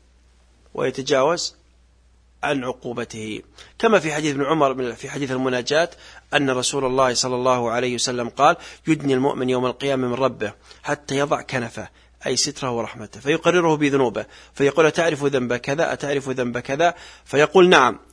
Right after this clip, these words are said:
أي ربي، حتى إذا قرره بذنوبه ورأى في نفسه أنه هلك، قال الله: "سترت عليك في الدنيا وأنا أغفرها لك اليوم".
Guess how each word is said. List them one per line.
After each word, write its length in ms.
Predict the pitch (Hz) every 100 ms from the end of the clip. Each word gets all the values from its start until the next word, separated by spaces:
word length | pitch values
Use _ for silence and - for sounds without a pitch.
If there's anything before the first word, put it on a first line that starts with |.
| _ -
أي 160 | 147 139
ربي، 360 | 120 92 104 - -
حتى 520 | - 208 - 160 156
إذا 140 | 151 139
قرره 520 | - 139 160 147 131
بذنوبه 560 | 131 135 147 160 202 185 - _
ورأى 340 | 139 147 131 123
في 160 | 127
نفسه 400 | 127 147 - 127
أنه 220 | 135 131 123
هلك، 340 | 147 180 - - - -
قال 200 | 131 127
الله: 260 | 127 123
"سترت 440 | - 117 147 143 135
عليك 380 | 127 131 127
في 100 | 123
الدنيا 460 | 127 135 127 123 120 - - _
وأنا 380 | 123 127 120 120
أغفرها 380 | 123 123 117 117
لك 180 | 113
اليوم". 280 | 113 107 90